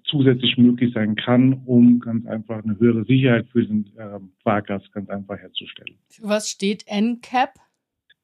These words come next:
Speaker 1: New Car Assessment Program. Das heißt, alle Neufahrzeuge, die hier auf den Markt kommen, können diesen freiwilligen Verbraucherschutztest dementsprechend durchführen. Ähm, ähnlich, äh, kennen wir das in Deutschland wie unsere Stiftung Warentest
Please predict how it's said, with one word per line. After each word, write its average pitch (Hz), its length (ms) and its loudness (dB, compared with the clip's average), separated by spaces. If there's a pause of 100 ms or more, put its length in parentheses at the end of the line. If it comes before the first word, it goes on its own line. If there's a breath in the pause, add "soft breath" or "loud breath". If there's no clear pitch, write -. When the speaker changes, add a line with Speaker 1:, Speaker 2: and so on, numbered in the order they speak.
Speaker 1:
New 170 260 6
Car 139 540 0
Assessment 151 580 0
Program. 160 720 0
Das 120 120 0
heißt, 120 280 2 (220)
alle 127 260 2
Neufahrzeuge, 127 960 2
die 117 240 -2
hier 113 200 0
auf 107 140 -4
den 107 100 2
Markt 123 320 -2
kommen, 139 440 0 (260 soft breath)
können 120 300 2
diesen 135 320 2
freiwilligen 120 920 4
Verbraucherschutztest 139 1500 0 (420)
dementsprechend 120 640 0
durchführen. 185 680 2 (380 soft breath)
Ähm, 120 500 2 (240)
ähnlich, 120 560 4 (160)
äh, 113 320 -6 (100)
kennen 117 240 0
wir 113 140 0
das 104 60 -6
in 107 100 -4
Deutschland 107 480 -2
wie 107 100 2
unsere 104 240 -4
Stiftung 117 380 -6
Warentest 131 640 0